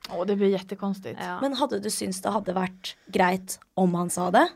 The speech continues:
Speaker 3: At jeg skal møte en jente fra jobben som du kanskje ikke har møtt da, på en kaffe? Eller hadde
Speaker 2: Jeg tror jo kanskje at, eh, selvfølgelig, det er jo greit, han må jo få lov til å gjøre hva han vil, til en viss grad da.
Speaker 3: Mm.
Speaker 2: Men jeg hadde nok allikevel vært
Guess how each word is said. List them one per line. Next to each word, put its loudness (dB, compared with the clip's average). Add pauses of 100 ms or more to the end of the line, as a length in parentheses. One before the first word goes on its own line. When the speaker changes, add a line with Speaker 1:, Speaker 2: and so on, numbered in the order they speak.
(400)
Speaker 3:
At 0
jeg 4
skal -2
møte 2
en 4
jente 4 (580)
fra 2
jobben 4
som -2
du 2
kanskje 0
ikke -2
har 4
møtt -2
da, 0 (160)
på 4
en 4
kaffe? -2 (100)
Eller 4 (100)
hadde 2
Speaker 2:
Jeg 6
tror 0
jo 0
kanskje -2
at, -4 (340)
eh, 2
selvfølgelig, 2
det 2
er 0
jo 0
greit, -2
han -2
må 0
jo -2
få -8
lov -4
til -8
å 0
gjøre -8
hva -4
han -6
vil, -8 (300)
til -2
en 2
viss -4
grad 2
da. 2 (240)
Speaker 3:
Mm. -4 (140)
Speaker 2:
Men -2
jeg 4
hadde 2
nok -2
allikevel -2
vært -4